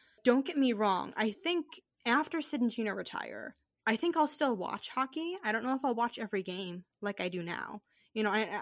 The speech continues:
I, I'll still be a Penguins fan, but not in the same way I am now. Like, I've already, like, mentioned to people, you know, I really love living in Pittsburgh,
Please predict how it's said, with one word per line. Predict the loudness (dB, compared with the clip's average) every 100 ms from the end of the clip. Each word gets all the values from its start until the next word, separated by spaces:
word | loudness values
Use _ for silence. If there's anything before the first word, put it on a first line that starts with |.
| -4
I, | -2
I'll | -2
still | 0 0
be | 2
a |
Penguins | 0 -2 -2 -2 -4
fan, | -12 -12 -12 -14 _ _ 2
but | 4
not | 6 4
in | 4
the | 2
same | 2 0 2
way | 2 2
I | 0
am | -2
now. | -2 -2 -2
Like, | -2 2
I've | 4
already, | 4 4 0 -2
like, | -2
mentioned | -2 -4 -4
to | -6
people, | -6 -8 -6 -6
you | -6
know, | -6 -10 -12 _ _ 2
I | 4
really | 6 6
love | 6 4 2
living | 0 0
in | -2
Pittsburgh, | -4 -6 0 2 2